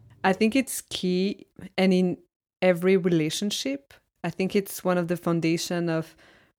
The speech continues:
relational dynamics, and, um,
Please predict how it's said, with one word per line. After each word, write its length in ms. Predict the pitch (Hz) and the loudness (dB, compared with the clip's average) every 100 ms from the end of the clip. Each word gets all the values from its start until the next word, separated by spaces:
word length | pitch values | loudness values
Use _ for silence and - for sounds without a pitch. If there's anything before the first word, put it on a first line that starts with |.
| _ _ _ _ | _ _ _ _
relational 500 | 170 165 160 170 165 | -2 -2 -2 0 0
dynamics, 880 | 160 160 156 170 220 269 - - - _ _ | 0 0 0 2 0 -2 -6 -12 -14 _ _
and, 380 | 175 160 165 165 | -6 -2 0 -2
um, 460 | 156 156 151 151 | -2 -2 -2 -2